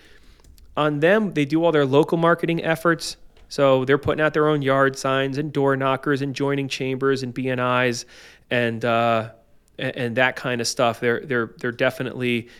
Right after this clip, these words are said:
in charge of getting their local market heated up, and they just gotta find people, make sure that they're training 'em properly, plugging 'em into the system. But that's it. We wanna, we wanna take as many hats off as possible so that they can just build a company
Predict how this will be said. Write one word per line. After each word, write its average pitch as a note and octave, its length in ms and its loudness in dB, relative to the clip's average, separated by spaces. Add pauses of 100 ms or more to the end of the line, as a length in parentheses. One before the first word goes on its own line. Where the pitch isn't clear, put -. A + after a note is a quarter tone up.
(140)
in B2 140 -4
charge B2+ 380 2
of A#2 100 -4
getting C3+ 180 -2
their A2+ 140 -2
local A#2+ 600 0
market B2 640 -4 (300)
heated B2 380 -4
up, A#2+ 420 0 (260)
and A#2+ 260 -2
they A#2+ 80 -2
just C3+ 180 -6
gotta C#3+ 160 0
find B2+ 380 -4
people, C3 480 -6 (180)
make C3 160 -2
sure C#3 180 -2
that B2 200 -2
they're C3 120 -2
training B2+ 380 -6
'em B2 100 -8
properly, A#2+ 800 -4
plugging B2+ 300 -4
'em B2 80 -4
into A#2 180 -8
the A#2+ 80 -10
system. C#3 520 -4 (360)
But D3+ 120 0
that's F#3 240 4
it. F#3 120 6
We C#3+ 80 2
wanna, E3+ 280 0 (120)
we E3 120 -2
wanna F3 200 2
take D#3+ 260 -4
as C3+ 120 -2
many D#3 160 -2
hats C#3 360 -8
off C#3+ 240 2
as A#2+ 100 -8
possible D#3 600 -2
so D3 140 -2
that B2+ 160 -2
they C#3 100 -2
can C#3 160 -6
just B2+ 300 -8
build C#3 260 0
a C#3 40 -2
company B2+ 640 -6